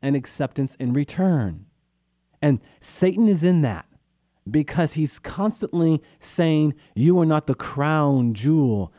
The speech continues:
of creation." And brothers and sisters, as we are all created in the image and likeness of God,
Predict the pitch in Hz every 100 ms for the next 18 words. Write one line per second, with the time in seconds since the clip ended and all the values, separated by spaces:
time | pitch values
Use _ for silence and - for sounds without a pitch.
0 | _ - 113 - 131 127 131 117 95 -
1 | _ _ _ _ _ _ _ _ _ _
2 | 120 113 135 113 113 101 120 - 101 85
3 | - - _ _ _ 139 123 143 147 143
4 | 135 139 139 135 - 135 135 147 147 147
5 | 131 127 135 143 135 127 131 131 117 110
6 | 147 175 170 156